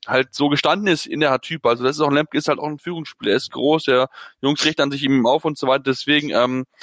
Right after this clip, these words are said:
bin ich sehr gespannt, diese Rolle einnehmen soll. Und das bin ich mal wirklich sehr, sehr über-, gespannt drauf. Ähm, das Gute ist schon mal, dass er irgendwie nicht solche Leute wie einen Maxian, was halt hoffentlich daraus gelernt hat aus der, aus der letzten E M, dass er nicht funktioniert, und dann Bastian Roschek. Ähm, kommen wir weiter rechts außen.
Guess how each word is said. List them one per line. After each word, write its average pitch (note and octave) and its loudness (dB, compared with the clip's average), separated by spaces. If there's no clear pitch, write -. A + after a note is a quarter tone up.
bin D3+ 2
ich E3 2
sehr F3 4
gespannt, D3+ 0
diese F#3+ 2
Rolle A#2 4
einnehmen G#2+ 0
soll. B2 2
Und A2 -4
das - -4
bin C3 -2
ich C#3 0
mal A#2+ 0
wirklich B2+ -18
sehr, C3 0
sehr B2+ 2
über-, A#2+ 0
gespannt A#2+ -4
drauf. B2+ 0
Ähm, A2+ -2
das - -10
Gute C#3 -10
ist B2 -4
schon A#2+ -2
mal, A2 2
dass A2 -2
er G2+ -4
irgendwie A#2 -8
nicht A2+ -6
solche A2+ -2
Leute A2+ 0
wie A2 -2
einen A#2 0
Maxian, A2+ 0
was A2 -2
halt A2 2
hoffentlich A#2+ -2
daraus A#2 0
gelernt A#2+ 2
hat B2+ 2
aus A2+ -2
der, A2 2
aus A2 0
der A2+ 0
letzten A#2 -2
E F#2 -6
M, A2+ 0
dass A2 -8
er A2 -2
nicht A2+ -4
funktioniert, A#2 0
und A2 -2
dann G#2+ 0
Bastian G#2+ -4
Roschek. A2+ 0
Ähm, A#2 2
kommen C#3+ 0
wir D3 4
weiter D#3+ 2
rechts C#3+ -2
außen. F#3 0